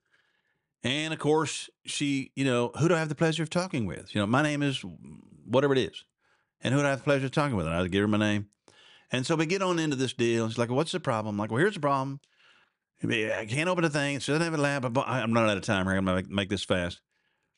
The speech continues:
And she's like, "Well, I don't know." She, she talks for, we're on the phone for twenty-seven minutes, okay?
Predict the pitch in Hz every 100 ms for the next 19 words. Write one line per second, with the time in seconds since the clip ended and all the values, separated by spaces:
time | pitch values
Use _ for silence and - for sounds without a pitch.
0 | _ _ _ - 131 143 143 139 117 -
1 | 135 135 143 180 190 185 - 127 156 156
2 | 139 139 139 113 117 117 - - 269 285
3 | - 180 - - - _ _ _ _ _
4 | _ 190 294 330 320 - 247 247 208 208
5 | 175 214 262 262 214 - 220 240 233 220
6 | 214 226 226 226 160 175 175 208 208 233